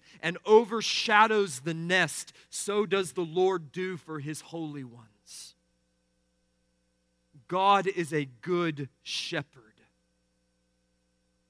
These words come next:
and he will protect his sheep from ultimate harm.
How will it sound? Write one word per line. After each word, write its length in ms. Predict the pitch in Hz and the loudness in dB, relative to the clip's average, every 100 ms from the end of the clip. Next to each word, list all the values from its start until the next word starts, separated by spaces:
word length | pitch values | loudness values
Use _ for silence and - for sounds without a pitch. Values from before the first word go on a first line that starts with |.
| _ _ - | _ _ -12
and 160 | 139 135 | -10 -10
he 200 | 160 185 | -10 -8
will 160 | 156 | -8
protect 540 | 151 151 143 165 156 - | -8 -10 -10 -10 -10 -10
his 160 | 147 | -12
sheep 480 | 135 - 170 147 _ | -8 -8 -8 -10 _
from 200 | 143 135 | -16 -14
ultimate 460 | 139 151 - 135 131 | -12 -12 -12 -16 -16
harm. 420 | - 139 123 120 | -16 -14 -14 -14